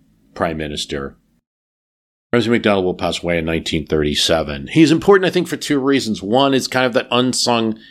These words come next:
hero who forced the issue, who kind of gave up this idea that Britain is too high up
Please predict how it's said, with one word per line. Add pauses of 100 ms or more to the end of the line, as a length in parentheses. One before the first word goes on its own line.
(120)
hero
who
forced
the
issue, (280)
who
kind
of (580)
gave
up
this
idea
that (220)
Britain
is
too
high
up